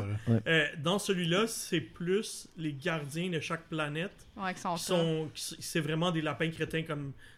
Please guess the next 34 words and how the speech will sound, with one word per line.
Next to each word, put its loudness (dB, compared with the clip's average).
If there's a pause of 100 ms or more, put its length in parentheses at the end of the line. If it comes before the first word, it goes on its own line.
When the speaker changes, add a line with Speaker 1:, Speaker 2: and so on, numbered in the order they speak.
Speaker 3:
tu -14
sais, 2
boostés -2
aux 0
stéroïdes, -2
là, 0
Speaker 2:
Ouais, 4
Speaker 3:
genre, 12
Speaker 2:
ouais. 12
Speaker 3:
qui 6
ont, -4 (320)
puis, -4
tu -8
sais, -2
c'est 0
le 0
fun 2
de 0
découvrir -4
sur -2
leur 0
planète -2
c'est -4
quoi 0
leur 0
background -2
parce -4
que -8
c'est -10
comme -4
le -2
gardien -6
de -4
la... -6